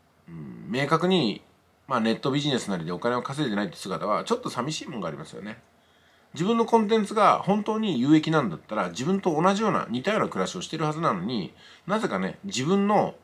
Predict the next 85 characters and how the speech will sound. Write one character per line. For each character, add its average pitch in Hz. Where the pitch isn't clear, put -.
な 156
ん -
か -
商 185
品 107
を 78
買 120
う -
だ 123
け -
の 87
カ 330
モ 311
に 214
な 190
っ 185
て 165
し -
ま 160
う 160
っ -
て -
い 73
う 76
ね。 -
ま 143
あ、 -
そ 196
れ 226
を 214
あ -
ん 202
ま 202
り 185
求 165
め 190
る 104
と 92
こ 98
じ 82
ゃ 85
な 104
い 104
の 82
か 80
な 85
と -
思 71
う 73
ん -
で -
す -
よ。 -
ま 147
あ、 131
お 143
金 262
が 294
入 311
っ -
て 247
く 147
れ 101
ば 98
い -
い -
と 101
言 87
え -
ば 80
い 120
い 139
ん 120
で 80
す -
け 64
ど 64
も、 92
で 196
も 190
や 110
っ -
ぱ 156
り 92
ね、 110